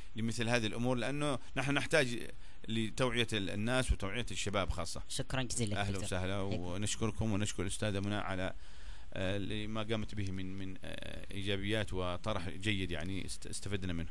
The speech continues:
Speaker 2: حياك الله. شكرا لك يا دكتور. نتمنى أن ت-، تكون معنا في فرص قادمة بإذن الله تعالى وفي مواضيع جديدة ومتجددة بإذن الله تعالى.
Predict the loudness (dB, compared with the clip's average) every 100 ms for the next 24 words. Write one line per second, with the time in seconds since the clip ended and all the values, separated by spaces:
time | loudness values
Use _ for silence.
0 | -4 0 0 2 0 0 2 4 4 2
1 | 0 2 2 2 4 4 6 6 6 6
2 | 6 4 2 2 4 4 2 4 4 4
3 | 6 4 4 2 4 4 4 6 4 4
4 | 2 2 4 4 6 4 4 2 2 4
5 | 4 4 0 -4 -4 2 6 6 6 6
6 | 6 2 -4 -4 2 6 6 6 2 0
7 | 2 2 4 6 6 2